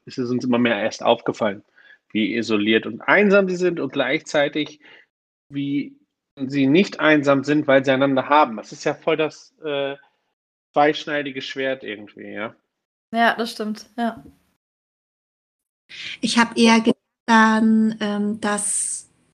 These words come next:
Speaker 3: dass es, ähm, dass wir ja, also obwohl wir so beschäftigt sind und vielleicht auch anders ausgebildet sind jetzt, ähm, weil wir hier geboren sind, ähm, und, äh, andere Möglichkeiten hatten, hatte ich aber eher gedacht,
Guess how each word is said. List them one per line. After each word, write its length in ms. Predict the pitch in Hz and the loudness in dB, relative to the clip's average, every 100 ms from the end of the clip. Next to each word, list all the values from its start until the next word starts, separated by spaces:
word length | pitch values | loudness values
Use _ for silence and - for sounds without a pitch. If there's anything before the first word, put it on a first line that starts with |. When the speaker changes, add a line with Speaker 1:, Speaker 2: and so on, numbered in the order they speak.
| _ _ _ _ _ - | _ _ _ _ _ -2
Speaker 3:
dass 260 | 226 - | 0 2
es, 260 | 220 - - 233 | 0 0 0 2
ähm, 220 | 208 202 | 0 0
dass 220 | 208 - | -2 2
wir 220 | 226 247 | 4 4
ja, 540 | 240 220 214 208 208 - _ - | 4 4 4 2 -4 -8 _ -8
also 320 | 226 226 220 - | 0 0 0 -4
obwohl 460 | 226 226 247 302 | -2 0 2 2
wir 100 | 254 | 2
so 120 | 240 | -2
beschäftigt 600 | 208 220 233 240 - 226 | -2 -2 -2 -4 -4 -8
sind 160 | - 220 | -4 -6
und 80 | 196 | -4
vielleicht 200 | 208 208 | -8 -10
auch 120 | - | -8
anders 280 | 196 208 202 | -6 -6 -6
ausgebildet 720 | 196 247 240 - 208 202 190 | -6 -4 -6 -4 -4 -4 -6
sind 320 | - 202 196 | -8 -10 -10
jetzt, 420 | 202 208 220 - - | -8 -10 -8 -10 -6
ähm, 360 | 208 208 202 220 | -6 -4 -6 -4
weil 180 | 208 | -4
wir 80 | 202 | -2
hier 120 | 196 | -2
geboren 520 | 190 196 220 254 269 254 | -4 -4 -2 0 0 0
sind, 500 | 254 254 254 254 - _ - _ _ | 0 2 2 0 -4 _ -20 _ _
ähm, 640 | 214 220 220 220 220 220 220 _ _ _ - | 2 4 6 6 6 4 -2 _ _ _ -8
und, 280 | 220 202 196 | -4 -4 -2
äh, 140 | 196 196 | -2 2
andere 260 | 196 214 214 | 2 2 6
Möglichkeiten 680 | 220 269 254 - 254 247 233 | 6 4 -2 -6 -6 -4 -4
hatten, 300 | 226 - 220 | -4 -2 -2
hatte 160 | 220 | 0
ich 100 | 226 | -2
aber 240 | 226 208 - | -4 -4 0
eher 260 | 233 240 226 | 2 2 2
gedacht, 420 | 220 214 220 | -2 -4 -4